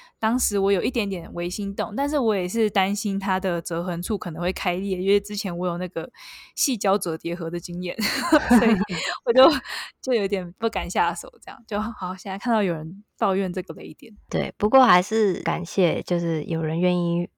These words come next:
Speaker 2: 发明这类的东西，可能在材质上可以再调整，或许就会好一些。
Speaker 1: 方向正确，但是再请努力研发，克服这些 <laughs> 雷点。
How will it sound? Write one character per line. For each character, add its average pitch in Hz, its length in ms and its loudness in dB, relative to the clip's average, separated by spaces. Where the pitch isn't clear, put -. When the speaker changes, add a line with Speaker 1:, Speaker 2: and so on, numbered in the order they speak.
Speaker 2:
发 214 340 4
明 170 320 2
这 180 180 4
类 165 240 2
的 170 60 -4
东 196 260 -6
西， - 180 -12
可 - 80 -6
能 170 140 -2
在 196 180 2
材 160 300 -2
质 156 300 -6
上 185 360 -2
可 - 140 -6
以 190 100 -6
再 180 240 0
调 151 200 -6
整， 156 240 -4
或 165 160 -2
许 170 160 -8
就 160 200 -6
会 160 100 -2
好 180 240 -8
一 196 60 -10
些。 - 160 -14
Speaker 1:
方 277 220 2
向 294 220 2
正 247 180 2
确， 226 220 2
但 220 180 0
是 208 480 -2
再 220 300 2
请 190 260 -8
努 190 140 -6
力 208 160 0
研 190 180 -4
发， 180 240 0
克 226 180 4
服 185 160 -8
这 190 140 -2
些 190 400 -2
<laughs> - 540 -20
雷 185 180 -6
点。 185 240 -4